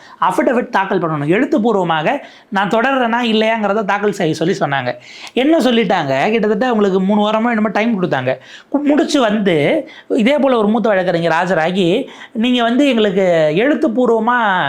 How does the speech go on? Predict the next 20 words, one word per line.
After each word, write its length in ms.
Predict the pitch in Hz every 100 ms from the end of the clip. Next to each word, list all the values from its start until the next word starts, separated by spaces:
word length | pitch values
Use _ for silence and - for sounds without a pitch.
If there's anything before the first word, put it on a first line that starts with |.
| 135 - -
நோட்டீஸ் 540 | 214 302 220 196 - 175
கொடுக்கல, 240 | 202 185
அதனால 400 | 180 180 202 277
நாங்க 200 | 233 185
அஃபிடவிட் 500 | 175 277 233 202 139
போடலன்னாங்க." 560 | 185 175 180 143 127 - - - - -
மூணு 260 | 202 285 311
மாசமா 420 | 294 269 294 294
நீங்க, 460 | 277 240 196 175 -
அ, 80 |
மூணு 320 | 175 226 254 214
வாரமா 240 | 226 233
நீங்க 180 | 226 190
அமைதியா 420 | 165 185 202 180
இருந்துட்டு, 460 | 147 127 - 262 285 - - -
இப்போ 340 | 254 220 339
வந்து 340 | 302 302 311 269
எதுவும் 240 | 254 262
நோட்டீஸ் 400 | 262 269 220 254
கொடுக்கலன்னு 720 | 208 202 226 277 247 180